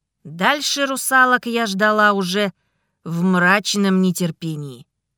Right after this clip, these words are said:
Час ждала, второй ждала. Руки, болевшие последние несколько часов, утратили всякую чувствительность, зато спина страшно ныла. Было даже такое чувство,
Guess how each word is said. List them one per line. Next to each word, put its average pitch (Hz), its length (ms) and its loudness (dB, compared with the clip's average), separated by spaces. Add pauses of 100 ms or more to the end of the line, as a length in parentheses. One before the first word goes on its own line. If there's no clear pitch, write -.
(500)
Час 165 440 -6
ждала, 175 540 -2 (640)
второй 233 560 2
ждала. 214 600 4 (680)
Руки, 247 480 -4 (300)
болевшие 254 640 0
последние 247 640 -4
несколько 240 540 -4
часов, 262 460 -6
утратили 262 520 -4
всякую 247 520 -4
чувствительность, 190 1000 -4 (320)
зато 180 460 -6
спина 202 720 -2
страшно 208 880 -2
ныла. 190 580 -2 (580)
Было 269 300 0
даже 240 220 -2
такое 254 400 -4
чувство, 202 500 -4